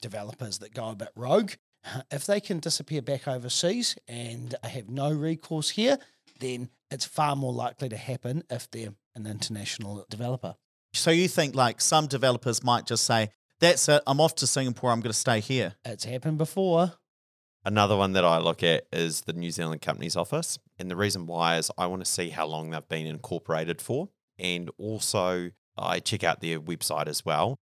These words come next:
Speaker 3: I think if your company doesn't have a website these days, like,
Speaker 1: You don't exist.
Speaker 3: you don't exist, right? And I wanna see completed developments.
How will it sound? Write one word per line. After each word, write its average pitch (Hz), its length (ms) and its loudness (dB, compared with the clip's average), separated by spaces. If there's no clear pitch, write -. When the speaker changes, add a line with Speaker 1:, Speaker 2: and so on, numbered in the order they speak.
Speaker 3:
I 82 100 -8
think 90 260 -4
if - 200 -8
your 87 200 -8
company 98 320 -2
doesn't 82 220 -4
have 80 140 -12
a 78 60 -8
website 82 540 -4
these 82 240 -8
days, 80 380 0
like, 76 220 -4
Speaker 1:
You 151 100 -2
don't 139 240 0
exist. 113 460 -4
Speaker 3:
you 98 80 2
don't 85 260 0
exist, 80 460 -6
right? 85 220 4
And 101 180 -2
I 101 140 2
wanna 104 160 2
see 98 220 0
completed 92 680 -4
developments. 78 720 -4